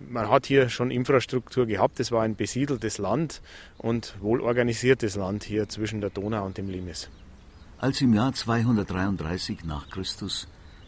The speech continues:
Speaker 2: der Limes von den Alemannen überrannt wurde, da ist auch Pfünz gefallen. In einer Arrestzelle saß damals noch ein römischer Gefangener, angekettet. In der Eile war er offenbar vergessen worden.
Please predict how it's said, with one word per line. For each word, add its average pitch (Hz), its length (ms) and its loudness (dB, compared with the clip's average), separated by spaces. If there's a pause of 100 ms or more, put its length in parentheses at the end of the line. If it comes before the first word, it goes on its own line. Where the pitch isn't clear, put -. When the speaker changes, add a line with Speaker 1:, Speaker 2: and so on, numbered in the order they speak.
Speaker 2:
der 107 80 2
Limes 120 380 8
von 95 180 0
den 87 140 0
Alemannen 98 500 2
überrannt 85 460 -4
wurde, 87 340 -4 (580)
da 110 80 -2
ist 135 220 -2
auch 147 120 -4
Pfünz 107 340 0
gefallen. - 440 -12 (1200)
In 180 160 0
einer 165 260 2
Arrestzelle 139 680 2
saß 151 360 0
damals 143 480 4
noch 143 180 -2
ein 127 180 2
römischer 120 460 4
Gefangener, 80 580 -6 (580)
angekettet. - 840 -2 (680)
In 95 120 -2
der 90 120 0
Eile 95 240 0
war 92 140 0
er 87 120 -4
offenbar 80 340 -6
vergessen - 500 -6
worden. - 320 -16